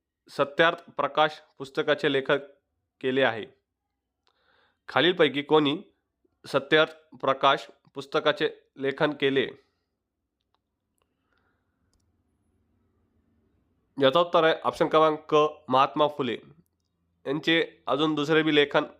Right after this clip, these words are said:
केलेले आहे, जसे की इशारा, शेतकऱ्याचा असूड,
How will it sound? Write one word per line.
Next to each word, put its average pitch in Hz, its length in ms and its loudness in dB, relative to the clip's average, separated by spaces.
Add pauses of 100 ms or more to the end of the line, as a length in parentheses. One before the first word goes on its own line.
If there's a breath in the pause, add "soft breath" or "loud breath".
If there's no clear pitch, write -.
(300)
केलेले 147 260 0
आहे, 139 220 0 (140)
जसे 131 220 -6
की 139 200 -8 (440 soft breath)
इशारा, 135 480 0 (200)
शेतकऱ्याचा 139 640 0
असूड, 131 320 -4